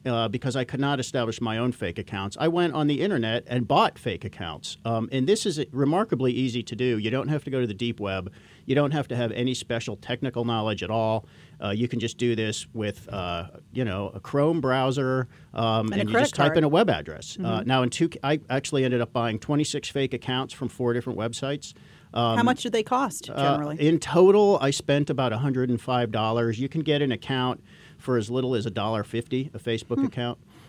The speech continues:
Speaker 1: Um, in two cases, I had to pay with Bitcoin. Um, so I did open up a Bitcoin account, but that's just a matter of transferring a few bucks over from a bank account.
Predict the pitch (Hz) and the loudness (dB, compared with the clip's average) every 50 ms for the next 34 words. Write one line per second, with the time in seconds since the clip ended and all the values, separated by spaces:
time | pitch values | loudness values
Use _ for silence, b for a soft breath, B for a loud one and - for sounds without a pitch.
0 | B B B - 117 117 113 110 110 110 113 120 - - - - - 202 220 - | B B B -2 0 2 2 2 2 0 -2 -4 -4 -4 -6 -4 -2 -2 0 2
1 | 208 202 190 190 156 160 147 156 147 135 - 147 143 143 139 135 - - 135 120 | 2 2 2 2 0 0 2 2 0 0 0 0 0 2 2 0 0 0 -2 -2
2 | - - 113 92 92 113 - - - - - - 120 113 107 107 107 101 90 - | -2 -4 -6 -4 -4 -4 -6 -8 -12 -18 -12 -8 -6 -4 -2 -2 -4 -6 -6 -4
3 | - 123 113 113 110 104 113 127 123 117 117 117 - 123 113 113 - 117 95 117 | -2 0 0 0 0 0 0 0 0 0 0 -2 -2 -2 -4 -4 -6 -6 -4 -4
4 | 113 - - - 113 101 98 92 - - 87 90 110 107 - 123 120 123 127 - | -4 -4 -4 -6 -4 -4 -4 -6 -8 -8 -8 -6 -6 -6 -6 -4 -4 -4 -4 -4
5 | 123 - - 120 107 104 104 101 101 98 - - 113 104 101 - - 120 110 104 | -6 -6 -6 -4 -2 -2 -2 -2 -4 -4 -4 -4 -4 -4 -4 -4 -4 -4 -2 -2
6 | 98 - - 110 98 - 101 101 - - 110 98 95 95 - - 117 101 98 95 | -4 -6 -6 -6 -4 -4 -4 -6 -6 -6 -6 -6 -6 -6 -8 -8 -8 -6 -6 -6
7 | 92 104 104 101 101 - 98 - - 104 98 98 - | -6 -6 -4 -6 -6 -8 -10 -10 -8 -6 -6 -6 -8